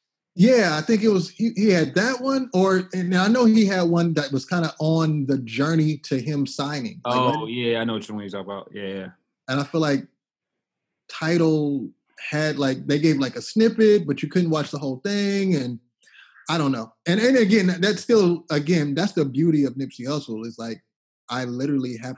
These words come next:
Speaker 1: I'm gonna have to create, like, a, that's might be another thing.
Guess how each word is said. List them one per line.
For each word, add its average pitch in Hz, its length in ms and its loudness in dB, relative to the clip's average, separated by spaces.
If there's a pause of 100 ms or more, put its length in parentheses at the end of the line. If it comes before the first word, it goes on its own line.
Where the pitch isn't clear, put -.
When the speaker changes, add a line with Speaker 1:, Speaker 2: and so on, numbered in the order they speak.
(220)
Speaker 1:
I'm 135 100 -4
gonna 123 200 -4
have 127 300 -10
to 120 260 -10 (1080)
create, 139 420 2
like, 123 160 -8
a, 117 200 -8 (580)
that's 180 240 -6
might 156 200 -8
be 165 100 -2
another 180 280 -4
thing. - 220 -14